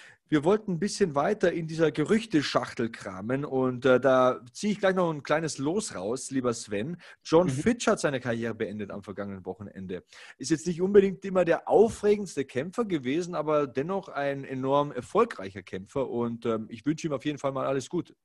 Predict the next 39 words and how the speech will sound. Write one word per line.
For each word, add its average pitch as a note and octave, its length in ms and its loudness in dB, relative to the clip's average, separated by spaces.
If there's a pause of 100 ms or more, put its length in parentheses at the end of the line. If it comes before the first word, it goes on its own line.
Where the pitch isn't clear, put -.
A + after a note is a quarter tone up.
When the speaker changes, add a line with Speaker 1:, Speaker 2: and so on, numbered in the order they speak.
(160)
Speaker 2:
Ebenso C#3+ 320 8
von C#3 140 2
meiner B2 200 10
Seite A2+ 300 4
auch. A2+ 140 8
Ich - 80 0
habe D3 100 4
den D#3 140 4
Kampf D3 260 4
jetzt - 260 4 (400)
nicht D3 200 4
verfolgt, D3+ 480 8
habe C#3+ 100 6
es - 80 2
aber C3 140 4
in B2+ 60 4
den, B2 180 -2
in B2 260 2
den B2 100 2
Medien C3 280 4
dann B2 160 2
gehört, B2+ 260 4
dass B2+ 100 -4
er B2 60 -10
seine A#2+ 340 2 (300)
Karriere B2+ 380 2
beendet C#3 440 -2
hatte. C3 200 -2
Ich - 240 -4
meine, D#3 680 4
er C3 120 0
hatte C3 180 2
verloren. C3 540 6
Habe D3+ 120 6
ich - 60 -10
das - 180 -12
richtig F3 220 -2
im G3+ 100 2
Kopf? - 300 -2